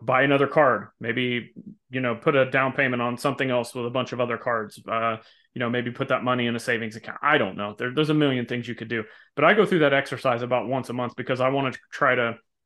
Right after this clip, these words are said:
consistently trim the fat of the stuff I don't care about. So it, it becomes less of an issue of someone else to deal with, because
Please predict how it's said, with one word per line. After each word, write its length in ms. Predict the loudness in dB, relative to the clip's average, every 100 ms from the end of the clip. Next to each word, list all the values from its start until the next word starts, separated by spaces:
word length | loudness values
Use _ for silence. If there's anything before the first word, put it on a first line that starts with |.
| _ _
consistently 540 | -2 0 0 2 0
trim 240 | 2 2 0
the 80 | 0
fat 380 | 0 2 0 -2
of 120 | -4
the 80 | -4
stuff 260 | -2 0 0
I 80 |
don't 220 | -2 -4 -4
care 240 | -2 0
about. 320 | 2 2 0 -6 _ _ _ _
So 540 | 0 4 6 6 0 -8 _ _ 0
it, 140 | 2 4
it 120 | 2
becomes 400 | 4 2 2 2
less 280 | 4 4 4
of 100 | -2
an 140 | -2 0
issue 500 | 0 2 -2 -2 -4
of 80 | -4
someone 400 | -2 0 -2 -2
else 200 | -4 -4
to 60 | -6
deal 200 | -4 -4
with, 180 | -4
because 340 | -6 -4 -6